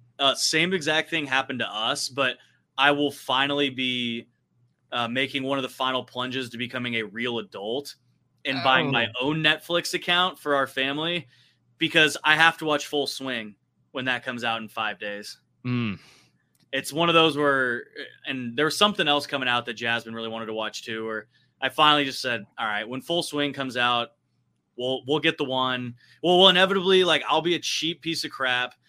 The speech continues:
Speaker 1: I'll get, like, the seven dollar one that has commercials every five minutes.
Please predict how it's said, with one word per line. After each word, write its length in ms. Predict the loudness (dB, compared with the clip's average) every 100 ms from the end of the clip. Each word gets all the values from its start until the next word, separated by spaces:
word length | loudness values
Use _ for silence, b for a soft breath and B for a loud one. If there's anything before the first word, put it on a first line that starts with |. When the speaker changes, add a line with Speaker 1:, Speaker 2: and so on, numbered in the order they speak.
| B B 2
Speaker 1:
I'll 140 | 2
get, 160 | 2 0
like, 100 | -2
the 80 |
seven 480 | -6 -4 0 0 2
dollar 320 | 2 4 2
one 300 | 0 -2 -4
that 100 | -4
has 160 | -4 -6
commercials 640 | -8 -8 -6 -6 -6 -6 -4
every 200 | -6 -6
five 340 | -2 -2 -2
minutes. 480 | -8 -8 -8 -10